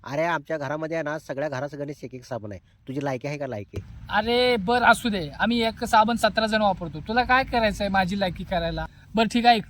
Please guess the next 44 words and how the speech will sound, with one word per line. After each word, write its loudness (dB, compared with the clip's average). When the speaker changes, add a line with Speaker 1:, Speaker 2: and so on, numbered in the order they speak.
Speaker 2:
पंधरा 4
दिवस 0
तुझ्या 2
घरी 4
राहतोय, 4
तू -2
कुठलं 2
साबण 4
वापरता, 2
तू -6
कुठलं -4
सेंट 0
वापरता, 2
आणि 0
तुझं -2
पत्राचं 0
पाणी 4
कुठं -4
जात 4
आहे, 2
आणि 0
तुझ्या -2
नळाचं 4
पाणी 2
कुठे -4
येत -4
आहे, -6
आणि 2
तू -2
काय 6
करता, 2
हे 0
सगळं 2
बघतोय 2
मी 0
पंधरा 2
दिवस. 0
आणि 2
पंधराव्या 4
दिवशी 0
ना, 6
माझा 4
चाबकानं 2
मार. 8